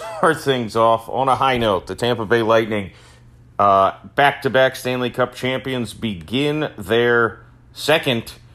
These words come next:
uh, consecutive title defense. Uh, began this past Tuesday, uh, at home against the Pittsburgh Penguins. Uh, got the, uh, to raise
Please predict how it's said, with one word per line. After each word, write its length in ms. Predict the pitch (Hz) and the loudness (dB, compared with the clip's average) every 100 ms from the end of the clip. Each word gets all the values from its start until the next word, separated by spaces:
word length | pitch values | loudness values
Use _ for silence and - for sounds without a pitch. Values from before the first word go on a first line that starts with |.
| - - - | -20 -14 0
uh, 440 | 107 101 101 101 | 4 4 4 2
consecutive 920 | - 123 110 - - - 113 110 104 | -2 -4 -4 -4 -2 -2 -2 -2 -2
title 460 | - - 113 110 107 | -4 -2 0 0 -2
defense. 840 | - 95 - 123 123 120 - - - - - - | -6 -12 -6 -2 0 -2 -6 -12 -14 -20 -20 -6
Uh, 300 | 92 92 90 | 0 2 2
began 580 | 76 92 104 110 110 107 | -2 -6 -2 -2 0 -2
this 200 | 107 - | -4 -6
past 600 | - 110 110 107 - - | -4 2 2 0 -6 -12
Tuesday, 840 | - 147 113 90 120 117 113 110 - - - 98 | -6 -4 -4 0 2 4 0 -4 -14 -20 -8 0
uh, 220 | 92 - | 0 2
at 200 | 135 135 | 2 2
home 400 | - 123 123 123 | 2 0 2 0
against 480 | 101 80 117 117 - | -2 -2 -2 -2 -6
the 100 | 101 | -6
Pittsburgh 880 | - - 151 - - 120 113 98 - | -6 -8 -8 -10 -2 2 2 0 -6
Penguins. 720 | - 127 123 117 117 113 104 - - - - | -4 -2 -2 -2 -2 -4 -8 -16 -20 -20 -4
Uh, 360 | 95 92 90 87 | 2 4 4 2
got 420 | 107 107 104 - | 0 2 0 -4
the, 480 | 101 101 95 90 - - - - - | -6 -6 -6 -8 -12 -20 -20 -20 -12
uh, 380 | 92 90 85 85 - - _ - - | -4 0 0 -2 -6 -20 _ -20 -20
to 260 | - 107 92 | -10 -8 -6
raise 580 | 85 131 135 131 123 | 0 2 2 0 -4